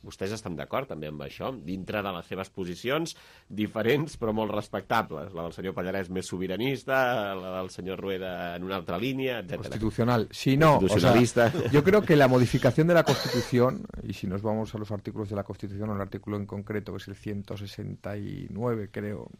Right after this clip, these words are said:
Speaker 2: o sesenta y cuatro, eh, que habla, eh, al respecto de esta cuestión, es evidente, es muy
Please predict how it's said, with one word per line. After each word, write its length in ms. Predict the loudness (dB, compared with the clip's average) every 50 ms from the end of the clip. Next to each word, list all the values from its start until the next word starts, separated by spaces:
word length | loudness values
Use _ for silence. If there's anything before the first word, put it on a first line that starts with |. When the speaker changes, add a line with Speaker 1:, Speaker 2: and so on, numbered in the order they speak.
| _
Speaker 2:
o 80 | -14 -14
sesenta 320 | -14 -12 -12 -8 -8 -8
y 40 | -8
cuatro, 360 | -4 -4 -4 -4 -4 -8 -12 -14 _ -20 -20 -20 -20 -20 -20 -20 _ _ _
eh, 420 | -10 -6 -4 -2 0 0 0 -2 -2
que 80 | -2 -2
habla, 640 | -2 0 0 0 0 -2 -2 -6 -8 -10 -10 -12 -12 -10
eh, 80 | -10 -10 -8 -8 -8 -8
al 80 | -8 -8
respecto 320 | -8 -6 -6 -6 -4 -4
de 20 | -4
esta 160 | -4 -4 -6
cuestión, 420 | -6 -8 -4 -2 -2 -2 0 -2 -6 -12 _ _ -14
es 100 | -6 -4
evidente, 240 | -2 -2 -2 -2 -2
es 100 | -4 -4
muy 400 | -2 0 2 4 4 4 2 -2